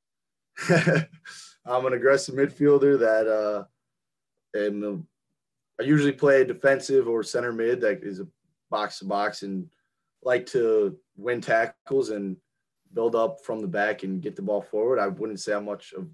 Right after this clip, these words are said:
a huge goal scorer. That's not what I see myself as, but I just like to be able to help be the first line of defense in the mid and win the, win the tackles that you need to, win those fifty fifties to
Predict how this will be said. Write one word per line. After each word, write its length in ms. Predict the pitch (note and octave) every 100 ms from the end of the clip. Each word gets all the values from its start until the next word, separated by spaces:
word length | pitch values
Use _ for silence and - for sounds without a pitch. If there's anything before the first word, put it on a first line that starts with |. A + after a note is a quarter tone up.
| _
a 60 | F#2+
huge 340 | - A#2+ G2
goal 220 | G#2 A2+
scorer. 420 | A2+ - B2+ B2+ A#2
That's 360 | G2 - - _ _ _ _ _
not 160 | G#2 G2+
what 120 | G#2
I 80 | G2+
see 180 | G2 A2
myself 460 | A2 G2+ A2 G#2+
as, 260 | G#2 G#2+ G#2+
but 160 | G2 F#2
I 160 | G2
just 320 | G2 F#2+ - _ _ _ _ _ _ A#2
like 180 | C3 -
to 120 | A#2
be 140 | C3
able 180 | B2+ B2
to 160 | A#2+ A#2+
help 260 | C3 - _ _ _
be 80 | C3+
the 100 | B2+
first 300 | B2+ B2+ C3
line 180 | B2 B2
of 80 | A2+
defense 440 | - A#2+ A#2 A2+
in 40 |
the 60 | A2
mid 320 | A2 A2 A2+
and 240 | G#2 G2 F#2+ _ _ _ _ _ _
win 160 | A#2+ A#2+
the, 120 | G2+ - _ -
win 200 | B2 B2
the 140 | A#2
tackles 400 | - A2+ A2 A2+
that 80 | A2
you 60 |
need 200 | G#2+ A2 -
to, 200 | G#2+ G#2
win 140 | G#2+
those 180 | A2 G2+
fifty 260 | G#2+ -
fifties 600 | G#2 G#2 F#2+ G2 G2+ F#2
to 340 | - F#2 F#2